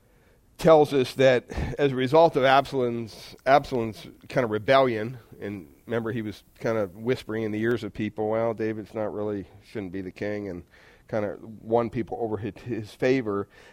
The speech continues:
Uh, some of that sentiment was still around. And so that's where we kinda pick up here in chapter twenty, and you see this individual called Sheba, who was really a, a troublemaker. And, uh, it says, "There happened to be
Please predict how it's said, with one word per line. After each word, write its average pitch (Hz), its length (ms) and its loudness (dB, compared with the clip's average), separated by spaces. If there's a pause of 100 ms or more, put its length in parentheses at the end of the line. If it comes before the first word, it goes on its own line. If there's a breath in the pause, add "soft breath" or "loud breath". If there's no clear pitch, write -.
(220 loud breath)
Uh, 104 140 0
some 165 260 4
of 135 60 2
that 113 240 2
sentiment 113 380 -4
was 107 100 -12
still 120 260 -2
around. 104 400 0
And 95 100 -12
so - 140 -12
that's 123 220 -2
where 113 80 -4
we 101 100 -8
kinda 107 220 -6
pick - 260 -8
up 123 180 0
here 98 260 -6
in 98 200 -12
chapter 98 540 -6 (600 soft breath)
twenty, 107 580 -2 (340 soft breath)
and 107 180 -8
you 104 100 -8
see 117 260 -6
this 107 420 -8
individual 113 640 -6
called 101 260 -6
Sheba, 107 520 -6 (480 soft breath)
who 117 120 -4
was 107 180 -6
really 120 320 -4
a, 98 160 -8
a 107 120 -8
troublemaker. 104 800 -4 (640 soft breath)
And, 107 400 -4
uh, 98 200 -2
it 90 60 -12
says, 113 220 -6
"There 117 100 -2
happened 123 400 0
to 113 80 -6
be 117 480 0